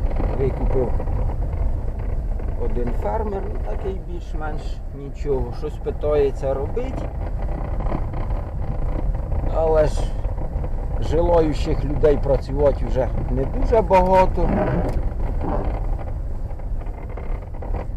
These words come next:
Ще бувша водонапорна башня, вже вона не працює.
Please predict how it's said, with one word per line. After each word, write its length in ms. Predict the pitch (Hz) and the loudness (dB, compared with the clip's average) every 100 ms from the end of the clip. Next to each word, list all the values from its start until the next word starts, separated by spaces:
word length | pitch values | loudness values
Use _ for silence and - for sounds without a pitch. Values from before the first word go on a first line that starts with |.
| - - - - - - - - - - - - - - | -6 -6 -4 -4 -4 -4 -4 -6 -6 -6 -6 -6 -6 -4
Ще 100 | 123 | -2
бувша 420 | 131 123 123 - | -2 -4 -2 -2
водонапорна 840 | 120 113 123 123 120 135 - 123 | -2 0 0 0 0 0 0 -2
башня, 460 | 123 220 240 233 220 | -2 0 -2 -2 -2
вже 160 | 196 202 | -2 -2
вона 280 | 190 196 | -2 -2
не 140 | 185 180 | -2 -4
працює. 840 | 175 170 165 - 175 165 165 160 | -4 -4 -4 -8 -6 -6 -4 -6